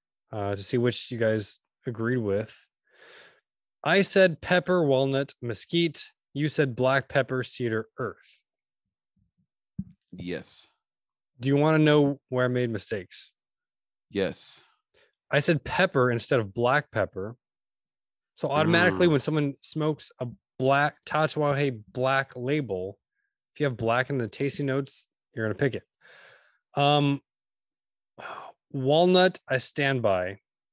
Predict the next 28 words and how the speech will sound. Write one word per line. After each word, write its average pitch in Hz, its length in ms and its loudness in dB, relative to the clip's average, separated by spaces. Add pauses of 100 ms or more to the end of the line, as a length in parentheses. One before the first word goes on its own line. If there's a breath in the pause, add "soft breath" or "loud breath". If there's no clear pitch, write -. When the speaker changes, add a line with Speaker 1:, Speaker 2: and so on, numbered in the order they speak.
(540)
Speaker 1:
Mesquite 165 480 0
was 156 200 0
too 175 260 0
specific 127 760 -4 (120)
of 117 600 0 (100)
a 123 80 -8
wood. 101 500 -4 (1400)
I 123 100 2
should 107 240 2
have - 80 -10
Speaker 2:
Mm. - 40 -18
Speaker 1:
changed 147 380 -4
maybe 135 200 0
the 117 180 -6
order 120 300 0
of 110 80 -2
that 110 200 -2 (100)
too. 123 440 -6 (800)
I 185 140 4
don't, 226 240 4 (680)
<sighs> - 0 - (1700 loud breath)
I, 185 340 4 (1160)
I 127 80 -2
should 185 160 -4
have 117 200 -2
won 151 180 4
this. 123 280 -2
<laughs> - 120 -2